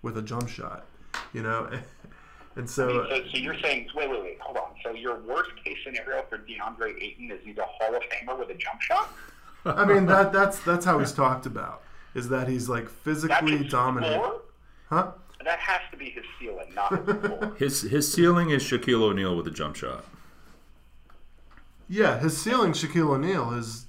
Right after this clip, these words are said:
Speaker 1: his floor is, uh, like, a poor man's Dwight Howard.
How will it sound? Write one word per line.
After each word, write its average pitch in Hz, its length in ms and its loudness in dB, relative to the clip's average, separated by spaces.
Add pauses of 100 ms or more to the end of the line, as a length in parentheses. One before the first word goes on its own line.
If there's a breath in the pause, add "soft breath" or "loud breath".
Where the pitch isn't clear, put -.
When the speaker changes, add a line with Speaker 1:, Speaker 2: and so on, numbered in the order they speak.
Speaker 1:
his 120 320 -6
floor 165 500 4
is, 117 280 -4
uh, 120 280 0
like, 117 140 -8
a 110 60 -8
poor 127 280 -2
man's 117 340 -4
Dwight 117 220 -6
Howard. 113 400 -10